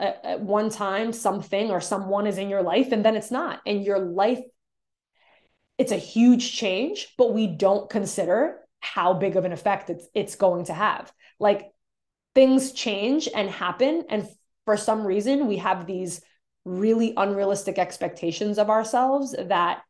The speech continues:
we're supposed to stay the same and do the same or do better. And if we don't, you know, we're not doing enough.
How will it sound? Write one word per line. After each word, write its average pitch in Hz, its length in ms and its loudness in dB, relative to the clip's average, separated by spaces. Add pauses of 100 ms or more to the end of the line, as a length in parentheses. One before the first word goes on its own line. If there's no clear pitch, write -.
(340)
we're 208 240 4
supposed 190 500 -4
to 175 240 0 (600)
stay 196 320 2
the 190 100 0
same 190 280 0
and 190 100 -4
do 202 120 0
the 196 100 0
same 185 400 0
or 190 160 4
do 185 180 -4
better. 180 300 4
And 180 120 -2
if 190 140 -6
we 196 120 -8
don't, 180 400 0 (400)
you 196 100 -2
know, 180 160 0
we're 196 180 4
not 185 220 -2
doing 185 200 -2
enough. 165 460 -8